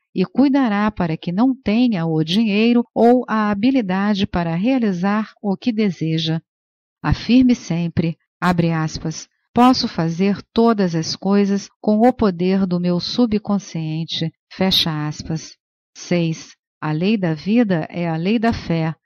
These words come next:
Uma fé é um pensamento em sua mente. Não creia em coisas que o prejudiquem ou molestem.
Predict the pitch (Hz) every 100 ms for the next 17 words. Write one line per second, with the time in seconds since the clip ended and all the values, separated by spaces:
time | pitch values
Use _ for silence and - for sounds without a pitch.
0 | - 165 160 151 - 202 214 220 - 190
1 | 185 185 185 - 170 175 208 233 226 214
2 | - 220 202 170 160 165 - 160 - _
3 | - 165 165 - 185 220 220 165 170 165
4 | - 196 196 175 - - 185 180 - 180
5 | 185 185 160 190 214 - 165 170 - 220
6 | 226 208 170 175 175 - 160 160